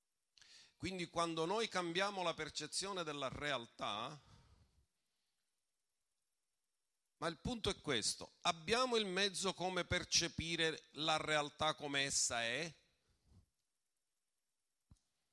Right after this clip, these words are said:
Quali mezzi ho a disposizione per percepire la realtà come essa è?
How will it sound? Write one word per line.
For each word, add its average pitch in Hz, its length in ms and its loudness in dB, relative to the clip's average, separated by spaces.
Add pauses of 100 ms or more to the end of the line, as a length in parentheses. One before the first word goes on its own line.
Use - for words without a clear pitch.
(640)
Quali 247 240 2
mezzi 160 420 2
ho 147 140 0
a 139 60 0
disposizione 123 880 -4
per 117 220 -6
percepire 127 640 -4
la 123 160 -2
realtà 120 540 -4
come 117 260 -8
essa 113 420 -2
è? - 160 -10